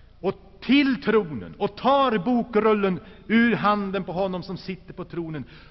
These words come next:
Och, mina vänner, detta är ett oerhört ögonblick! Och jag önskar jag kunde beskriva storheten i ögonblicket just nu.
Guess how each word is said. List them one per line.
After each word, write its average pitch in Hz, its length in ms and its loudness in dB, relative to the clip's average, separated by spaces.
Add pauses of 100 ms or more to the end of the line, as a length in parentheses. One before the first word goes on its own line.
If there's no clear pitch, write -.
(140)
Och, 196 120 -6
mina 202 200 -6
vänner, 208 320 -8 (100)
detta 277 520 -4
är 247 180 -6
ett 247 280 -6
oerhört 240 920 -4
ögonblick! 208 760 -8 (240)
Och 175 100 -10
jag 220 160 2
önskar 233 360 -6
jag 220 160 -2
kunde 214 200 -2
beskriva 214 600 -2
storheten 196 640 -2
i 190 40 0
ögonblicket 170 520 -4
just 143 200 -8
nu. 107 240 -8